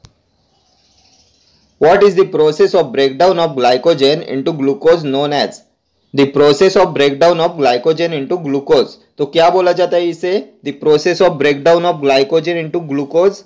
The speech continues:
glycogenesis, glycolysis, glycogenolysis के gluconeogenesis, the breakdown of glycogen into glucose,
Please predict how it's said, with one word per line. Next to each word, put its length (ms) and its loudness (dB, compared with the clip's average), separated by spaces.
glycogenesis, 1000 0
glycolysis, 880 -2
glycogenolysis 1160 0
के 160 -6
gluconeogenesis, 1200 -2
the 180 0
breakdown 540 2
of 180 -2
glycogen 560 0
into 240 -8
glucose, 500 -4